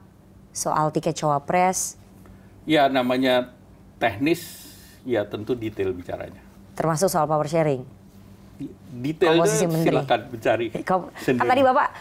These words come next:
Speaker 1: tadi kan Bapak juga menjelaskan power sharing dengan, eh, Gerindra dibahas, dengan P D I Perjuangan bagaimana?
Speaker 2: Ya, tentu yang namanya politik detailnya kan banyak hal, banyak faktor.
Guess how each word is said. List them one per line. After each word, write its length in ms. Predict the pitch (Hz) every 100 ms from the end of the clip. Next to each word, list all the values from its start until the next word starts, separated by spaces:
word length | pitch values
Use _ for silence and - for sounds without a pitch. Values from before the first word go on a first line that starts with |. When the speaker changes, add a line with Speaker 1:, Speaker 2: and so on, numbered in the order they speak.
| -
Speaker 1:
tadi 160 | - 214
kan 120 | 262
Bapak 200 | 240 240 220
juga 140 | 196 190
menjelaskan 600 | 180 196 214 - 165 156
power 240 | 156 151
sharing 340 | 151 156 175 202
dengan, 400 | 170 160 151 147
eh, 240 | - 147
Gerindra 460 | 139 151 143 170 190
dibahas, 880 | 165 151 139 127 131 139 139 127 -
dengan 320 | 143 143 139
P 80 | 139
D 80 | 135
I 100 | 139
Perjuangan 380 | 135 147 156
bagaimana? 400 | 156 131 127 123 123 - -
Speaker 2:
Ya, 240 | 160 151
tentu 240 | 147 143 185
yang 240 | 170 123
namanya 240 | 120 117
politik 540 | 113 117 107 107 151 -
detailnya 580 | 123 110 113 110 120 127
kan 240 | 131 139 - - - - - - - - - - - - - - -
banyak 260 | 110 113 104
hal, 320 | - 98 92 - -
banyak 300 | 110 117 117
faktor. 400 | - 113 - 110